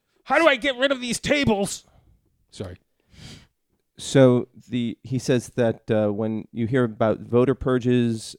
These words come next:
Speaker 2: um, you know, of, of voter registr-, registrars, um, he says that the U S A feels like a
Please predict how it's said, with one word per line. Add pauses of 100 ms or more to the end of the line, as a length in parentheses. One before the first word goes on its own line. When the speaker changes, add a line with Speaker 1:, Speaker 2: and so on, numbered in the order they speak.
Speaker 2:
um, (640)
you
know,
of, (140)
of
voter
registr-,
registrars, (540)
um, (100)
he
says
that
the
U
S
A
feels
like
a